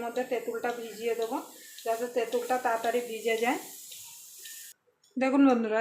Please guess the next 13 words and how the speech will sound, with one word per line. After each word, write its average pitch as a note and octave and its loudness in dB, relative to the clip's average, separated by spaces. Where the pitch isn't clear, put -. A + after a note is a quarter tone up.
এখানে C4+ 4
আমি D4 4
ফুচকার B3+ 4
মশলাটা B3+ 6
রেডি A#3+ 8
করে B3+ 6
নেব। C4 2
তার A3+ 6
জন্য B3 6
নিয়ে B3 6
নিয়েছি B3 2
গোটা A#3 4
জিরে, A#3+ 4